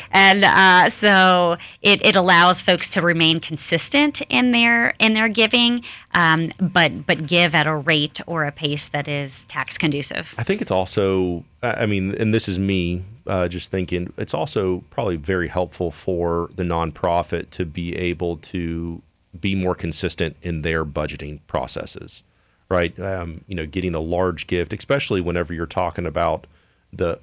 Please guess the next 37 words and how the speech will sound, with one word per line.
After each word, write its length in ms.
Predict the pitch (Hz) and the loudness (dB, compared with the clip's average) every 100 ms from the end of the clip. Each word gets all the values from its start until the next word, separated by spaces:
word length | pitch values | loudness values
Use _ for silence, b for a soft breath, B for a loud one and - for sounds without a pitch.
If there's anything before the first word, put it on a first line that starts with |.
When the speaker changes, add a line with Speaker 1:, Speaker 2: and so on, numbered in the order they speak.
| - | -6
Speaker 2:
ultra 520 | 92 92 - 90 80 | -4 -4 -2 -2 -2
high, 420 | 80 - 92 82 76 | -6 -4 0 0 0
high 260 | 85 78 | -2 -4
net 240 | 78 78 - | -4 -6 -8
worth. 400 | 78 80 78 73 - | -6 -4 -4 -8 -8
I 60 | |
mean, 180 | 95 87 | -6 -4
those, 420 | 87 110 104 - - _ _ _ - | -2 0 -2 -6 -14 _ _ _ -2
those 240 | 104 110 | 0 2
funds, 300 | - 110 98 | 0 0 0
even 220 | 110 104 | -2 0
though 100 | 95 | 0
they're 140 | 87 85 | 0 -4
great 440 | 78 90 92 - | -4 -2 -2 -4
for 460 | - 95 87 80 - - | -6 -2 -2 -2 -6 -6
a 80 | |
minute, 500 | 85 85 92 82 80 - _ _ | -4 0 0 0 -4 -8 _ _
can 140 | 98 | -4
also 320 | 90 90 - 80 | -2 -2 -2 -6
disrupt 720 | 76 85 - 87 85 78 - | -4 -6 -4 -2 -2 -4 -8
the 80 | 76 | -8
normal 280 | 80 80 | -6 -6
flow 580 | 73 - 80 76 73 71 - _ _ _ - | -8 -6 -4 -4 -6 -10 -16 _ _ _ -2
of 80 | 82 | 0
the 60 | |
Speaker 1:
A 40 | 82 | 2
hundred 400 | - 226 185 165 | 2 0 0 -2
percent. 180 | - 98 85 | 0 2 2
Speaker 2:
charity. 360 | 76 71 71 - | 0 -6 -10 -2
Speaker 1:
Yeah, 320 | 226 294 240 | 4 4 4
and, 120 | 302 | 4
and 200 | 302 262 | 2 4
you 120 | 262 247 | 2 0
do 220 | 247 254 | -2 -6
have 360 | 233 202 185 | -2 -2 0
those, 460 | 175 170 165 165 - B B B _ | 0 2 2 -2 -6 B B B _
um, 420 | 170 165 151 156 | 2 2 2 -2